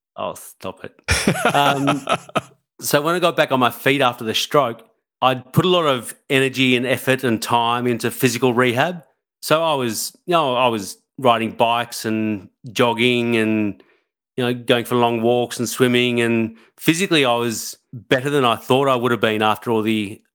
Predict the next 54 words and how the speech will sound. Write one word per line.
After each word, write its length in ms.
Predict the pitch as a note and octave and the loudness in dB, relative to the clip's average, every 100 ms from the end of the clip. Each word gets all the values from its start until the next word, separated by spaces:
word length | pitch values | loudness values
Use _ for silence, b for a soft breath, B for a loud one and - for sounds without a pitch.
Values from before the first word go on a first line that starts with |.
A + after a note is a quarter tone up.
| - | -18
accumulation 640 | C3 - A#2+ A2+ A2 - | -10 -2 2 2 0 -2
of 40 | |
those 180 | A2 G#2+ | 0 0
small 340 | - - A#2 A2 | 0 0 2 0
exercises 640 | A2 B2 - A2+ G#2+ G2+ | -2 -6 0 0 0 -2
that 100 | A#2 | 0
I 60 | A2 | 0
thought 200 | A#2+ A#2 | 0 -2
were 80 | A#2 | -2
a 60 | |
waste 220 | A2 A#2 | 0 0
of 100 | A2+ | -4
time. 420 | F#2+ A2+ C3 A#2+ A2 b b b b _ | -2 0 2 -2 -8 b b b b _
But 340 | C#3+ C3+ - _ | -2 -2 -6 _
I 60 | D#3 | -6
got, 200 | C3+ E3+ | -2 0
I 80 | D3 | 0
got 140 | F3+ | 0
to 80 | F3+ | 0
a 120 | C#3+ | 0
point 340 | - - C#3+ C3 | 0 0 0 0
where 500 | C3 B2+ B2+ B2 A2+ b b b - | 0 2 0 -2 -6 b b b -8
I 120 | D3 | -4
thought 200 | C#3 D3 | 0 0
I 100 | - | 2
might 320 | E3+ F#3+ F3+ C3+ | 2 2 -2 -2
be, 80 | |
I 100 | E3 | 0
might 200 | F3+ F#3+ C#3 | 0 0 0
get 200 | C#3+ - | -2 0
back 200 | C#3+ - | -4 -4
to 80 | |
being 260 | C#3 C3+ B2+ | -2 0 2
a 80 | B2 | 0
one 220 | A#2 C3+ | 0 0
hundred 240 | B2 C#3+ | 0 -2
percent 380 | B2+ A#2 C3+ B2+ | -2 0 0 -2
physically 560 | - C#3+ C#3+ D3 C#3 C3 | -2 0 0 2 0 0
perfect 480 | C3 - C#3 D3 - | -2 -2 -2 -4 -6
specimen. 720 | - D#3 - B2 A2 C3+ C3+ b b _ | -2 -2 -2 -4 -4 -10 -14 b b _
But 100 | - | 2
if 80 | - | 2
I 40 | |
haven't 160 | F#3+ F#3 | 2 2
got 100 | C3+ | 0
a 40 | |
job, 540 | A2 D#3 D#3 A#2 - F#2 _ _ | 2 2 2 -2 -8 -20 _ _
what's 300 | C#3+ D3 - | -6 -4 -4
the 80 | - | -10
point 320 | - D3 D3+ | -2 0 0
of 60 | C3+ | 0
being 560 | C#3 C#3 C3+ B2+ B2 - _ _ | 0 0 0 -2 -6 -12 _ _
physically 600 | - C#3+ C#3 C3+ D3 C3 | -2 0 2 2 0 0
fine? 560 | B2+ - E3 E3+ A2+ G#2+ | -2 -2 -2 -4 -8 -10